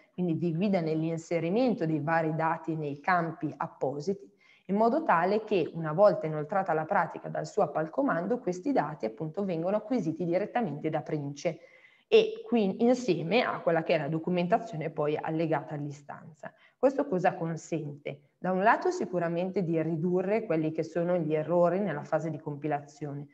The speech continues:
ma anche una maggiore efficienza e efficacia nella gestione proprio della pratica, in quanto la ritroviamo nella pancia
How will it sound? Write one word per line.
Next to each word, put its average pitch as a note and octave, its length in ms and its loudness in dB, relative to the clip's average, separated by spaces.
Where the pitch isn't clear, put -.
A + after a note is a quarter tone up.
ma A#3+ 180 6
anche F3+ 300 0
una B3 120 0
maggiore E3+ 460 0
efficienza E3+ 640 -4
e E3+ 40 -2
efficacia - 540 -4
nella G#3+ 220 0
gestione G#3 420 -2
proprio E3 300 -2
della D3+ 220 -2
pratica, F3 420 -2
in F#3 120 -6
quanto F3 260 -2
la E3+ 140 0
ritroviamo D#3 520 -2
nella D#3 260 -2
pancia D#3 580 -4